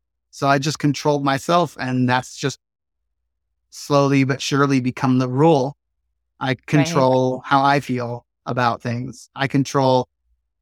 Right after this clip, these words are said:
Speaker 1: who I am and what I wanna be and what I wanna put forth. And that can change from, on a daily basis or even from moment to moment.
Speaker 2: Well, and the piece that's, one of the pieces that's really important,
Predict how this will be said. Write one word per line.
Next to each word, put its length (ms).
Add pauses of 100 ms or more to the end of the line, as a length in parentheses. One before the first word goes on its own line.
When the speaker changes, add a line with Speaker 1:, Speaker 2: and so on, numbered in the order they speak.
(140)
Speaker 1:
who 240
I 180
am 300
and 140
what 120
I 80
wanna 320
be 220
and 120
what 120
I 80
wanna 200
put 200
forth. 360
And 160
that 200
can 180
change 400
from, 300 (640)
on 160
a 40
daily 300
basis 460
or 180
even 320
from 200
moment 300
to 100
moment. 320 (440)
Speaker 2:
Well, 140
and 240
the 180
piece 480
that's, 640 (680)
one 280
of 120
the 100
pieces 480
that's 260
really 280
important, 760